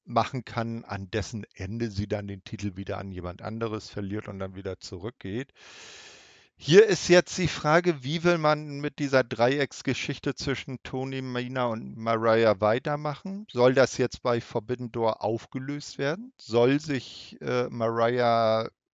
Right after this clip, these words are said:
endlich für eine Seite, äh, entscheiden? Wie schaut's mit den Outcasts aus? Wie m-, äh, gehö-, wie passen die in die Konstellation rein?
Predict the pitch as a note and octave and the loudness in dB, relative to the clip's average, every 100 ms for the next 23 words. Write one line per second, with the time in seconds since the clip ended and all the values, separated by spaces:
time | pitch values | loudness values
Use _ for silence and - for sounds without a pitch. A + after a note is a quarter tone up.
0 | _ - A2+ B2 A#2+ - - B2+ B2 B2+ | _ -6 -6 -4 -6 -6 -6 -2 -2 -2
1 | A2+ A2+ A2+ A2+ G#2+ G#2 - _ _ _ | 2 2 2 0 0 -2 -10 _ _ _
2 | _ _ _ _ - A#2 A2+ - G#2+ - | _ _ _ _ 0 4 4 2 -6 -4
3 | A2+ A2 A#2+ E3 G#3 - _ - - _ | 2 2 2 -4 -8 -12 _ -20 -20 _
4 | A2+ C#3+ C3+ - B2+ C3+ - B2 - A2+ | 0 2 2 2 2 2 0 -6 -4 -6
5 | - G2 A2+ - - C#3+ D3+ - - - | -6 -6 -6 -10 -6 -2 -2 -6 -12 -6
6 | D#3 E3+ A#3+ - - F4 _ _ A2 B2 | -2 -2 -6 -12 -20 -20 _ _ -8 -6
7 | D3 C3+ C#3+ E3 A#2 B2+ A2 C3 A#2+ A#2 | -4 -6 -8 -8 -4 -2 -2 -4 -6 -10
8 | A#2+ - A#2+ A#2 G2+ A2+ A#2+ C#3+ - C#3+ | -6 -4 -2 -6 -8 -8 -8 -10 -10 -10
9 | - C#3+ C#3+ - - C#3+ D3 C#3+ C#3+ F3 | -8 -6 -6 -6 -10 -12 -12 -8 -8 -8